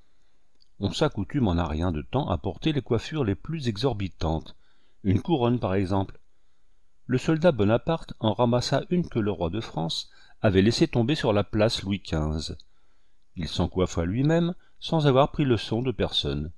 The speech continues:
et l'Europe déclara qu'un tel bonnet ne lui allait pas mal. Bientôt même, il mit la couronne à la mode dans le cercle de sa famille et de ses amis intimes.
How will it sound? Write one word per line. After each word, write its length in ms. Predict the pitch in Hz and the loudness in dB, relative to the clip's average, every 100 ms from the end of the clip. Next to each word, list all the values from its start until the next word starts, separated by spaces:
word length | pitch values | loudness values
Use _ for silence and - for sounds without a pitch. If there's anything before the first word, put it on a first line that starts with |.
| - - - - - | -20 -20 -20 -12 0
et 80 | 87 | 2
l'Europe 360 | 85 76 92 | 2 0 -2
déclara 460 | 90 - 73 65 90 | -2 -4 -4 -4 -4
qu'un 180 | - 73 | -4 -2
tel 220 | - 147 | 2 2
bonnet 440 | 107 90 76 101 - - - | 2 0 0 -2 -8 -16 -2
ne 100 | 110 | 2
lui 160 | 143 180 | 4 4
allait 140 | 226 | 2
pas 180 | - 120 | 2 2
mal. 420 | 92 95 98 95 - - - - - - - - | 4 2 -2 -6 -14 -20 -20 -20 -20 -20 -20 -6
Bientôt 360 | 107 170 - 175 | 0 2 4 4
même, 360 | 190 190 - - - | 6 4 0 -6 -2
il 160 | 131 131 | 2 4
mit 80 | |
la 100 | 92 | 4
couronne 360 | 87 - 135 160 | 4 0 0 2
à 60 | 107 | 4
la 100 | 95 | 4
mode 380 | 82 95 98 85 | 2 0 -2 0
dans 100 | 95 | 2
le 140 | 92 | 2
cercle 400 | - 143 - 101 | 0 -2 0 -2
de 80 | 92 | -2
sa 160 | - 156 | -4 -2
famille 460 | 110 101 139 131 | 0 0 -2 -2
et 100 | 143 | -2
de 120 | 139 135 | 0 -2
ses 200 | 143 127 | 2 2
amis 260 | 135 131 | 2 2
intimes. 540 | 110 - 82 82 85 | 0 -2 -6 -4 -6